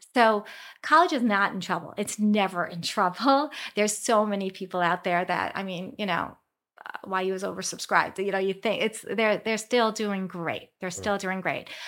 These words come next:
Speaker 1: But there's, for people that wanna do something quickly,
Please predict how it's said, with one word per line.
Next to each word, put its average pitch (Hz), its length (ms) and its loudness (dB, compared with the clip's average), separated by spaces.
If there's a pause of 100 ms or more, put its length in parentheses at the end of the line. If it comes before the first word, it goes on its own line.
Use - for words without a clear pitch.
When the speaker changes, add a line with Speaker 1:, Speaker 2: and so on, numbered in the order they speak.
(160)
Speaker 1:
But 208 220 2 (180)
there's, 214 300 0 (160)
for 208 100 -6
people 226 640 2 (140)
that 196 320 4 (180)
wanna 196 280 0
do 208 120 -8
something 196 380 -4
quickly, 180 720 -2